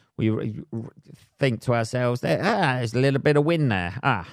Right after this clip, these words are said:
no, no, that's, uh, that's <laughs> a little bit too solid to be wind."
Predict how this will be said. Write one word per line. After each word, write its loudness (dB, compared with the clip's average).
no, -8
no, -6
that's, -12
uh, -4
that's -8
<laughs> -16
a 2
little 0
bit -2
too -2
solid 0
to -6
be -2
wind." -2